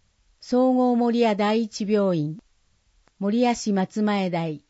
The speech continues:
一の十七。金曜日、午後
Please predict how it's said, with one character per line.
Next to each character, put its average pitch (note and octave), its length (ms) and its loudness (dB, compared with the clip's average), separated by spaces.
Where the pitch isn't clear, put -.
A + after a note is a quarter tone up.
一 B3 260 -4
の A3 160 0
十 F3+ 280 -4
七。 D#3+ 360 -4
金 C4 280 2
曜 A#3+ 300 2
日、 D3+ 240 -6
午 A3+ 140 -2
後 E3+ 300 -2